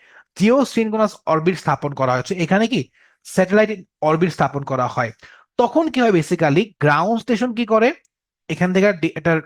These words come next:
আহ, মানে ডেটা ট্রান্সমিট করে, সেটা হচ্ছে এই স্যাটেলাইটটা কি রিসিভ করে, then আর কি এইটা তখন কি করে? অন্য কোনো, অন্য কোনো রিসিভার এন্ডে এই ডেটাটা কি পাঠায় দেয়। খুব সহজ করে বললে কি দাঁড়ায়?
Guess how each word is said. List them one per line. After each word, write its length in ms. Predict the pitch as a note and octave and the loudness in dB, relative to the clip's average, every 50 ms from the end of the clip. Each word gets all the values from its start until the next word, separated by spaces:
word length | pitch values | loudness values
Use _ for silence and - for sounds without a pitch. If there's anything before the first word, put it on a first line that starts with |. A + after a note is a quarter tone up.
| _ _ - | _ _ -10
আহ, 140 | B2 - | -8 -8
মানে 240 | G#2 C#3+ C#3+ C#3+ C#3+ | -6 -4 -2 -2 -2
ডেটা 260 | B2+ - C#3+ D3+ F3 | 0 0 0 0 -2
ট্রান্সমিট 520 | F3+ - - E3+ D#3+ D3+ - - G3 F#3 F#3 | -4 -2 -2 -2 -2 -2 -2 -4 -4 -4 -2
করে, 320 | - F#3 C#3 F3+ A#3+ C#4+ - - - - - - - _ - | 0 0 2 2 2 0 -2 -8 -20 -20 -20 -20 -20 _ -4
সেটা 160 | - F#3+ G#3+ A#3 | -2 2 2 2
হচ্ছে 160 | A#3 A#3+ A#3+ | 2 2 2
এই 320 | G3+ G3+ A3 A#3 B3+ B3 | 2 4 4 4 2 2
স্যাটেলাইটটা 380 | - - G#3+ G#3+ G#3+ G#3+ G#3 G#3+ | 2 2 2 2 2 2 0 0
কি 100 | - F3 | 0 0
রিসিভ 300 | D#3 D#3+ - - G#3+ F3 - | 0 0 0 -2 -4 -2 0
করে, 240 | F#3 F3+ G#3+ B3+ | 0 2 2 2
then 220 | C4 F#3+ G3+ G3+ G3 | 2 2 0 2 2
আর 100 | F#3+ F#3+ | 0 -2
কি 280 | - F3 D3 - - _ _ - | 0 -2 -4 -4 -6 _ _ 0
এইটা 480 | F3+ F#3+ G#3 G#3+ - - C4+ C#4 - - - _ _ _ _ _ _ - | 0 2 0 0 2 2 2 2 0 -4 -10 _ _ _ _ _ _ -2
তখন 260 | G3+ F#3 - A#3 A3+ | -2 0 2 0 0
কি 120 | G#3 A#3+ | 0 -2
করে? 240 | - A#3+ A#3+ C4 D#4+ - - _ _ - | 0 0 2 2 0 -2 -6 _ _ 0
অন্য 440 | G#3+ B3 C4+ C#4 D4 D4 D4+ E4 E4 | 2 2 2 2 0 -4 -2 -2 -2
কোনো, 480 | - - C#4+ D4 C#4 C4 G3+ C#3 A2 - _ _ _ _ _ _ _ _ _ _ _ _ _ - - _ - | -2 0 -2 0 2 2 0 0 -2 -6 _ _ _ _ _ _ _ _ _ _ _ _ _ -20 -14 _ 0
অন্য 320 | G3+ A3+ A#3+ B3 C4 C#4 | 2 2 2 2 -2 -2
কোনো 220 | C#4 C#4+ D4+ D4 G3+ | -2 0 0 0 2
রিসিভার 520 | D#3 E3 F3 - - A#3+ A#3+ G#3 B3 B3 B3+ - - | 2 2 0 0 0 0 0 2 2 0 0 -2 -4
এন্ডে 540 | F#3+ F#3+ G3 G3+ G#3+ G3 G3 D3+ B2+ - _ _ _ - | -2 -2 0 0 0 0 0 0 0 -2 _ _ _ -2
এই 280 | F#3 G#3 A3+ A#3+ A#3+ | 0 0 2 0 0
ডেটাটা 280 | G3+ G#3 G3+ G3+ G3+ G#3+ | 2 2 0 2 0 0
কি 140 | F3+ E3 C3+ _ | -2 -2 -6 _
পাঠায় 400 | - C#3 C3+ - D#3+ D3 C3 A#2+ | -2 -2 -2 0 0 0 0 0
দেয়। 140 | - A#2 G#2+ - - - - | -2 -4 -10 -10 -14 -12 -6
খুব 140 | - C#4+ A3+ | -6 -4 0
সহজ 280 | - B3 A3+ A#3 - | 2 2 2 2 2
করে 160 | - C4 B3+ B3 | 0 0 2 2
বললে 200 | B3 A#3+ A#3 A#3 | 2 2 0 0
কি 180 | - A3+ A#3 | 0 0 0
দাঁড়ায়? 300 | G3+ F#3+ D#3+ E3+ A#3+ F#4+ | 2 2 2 2 0 0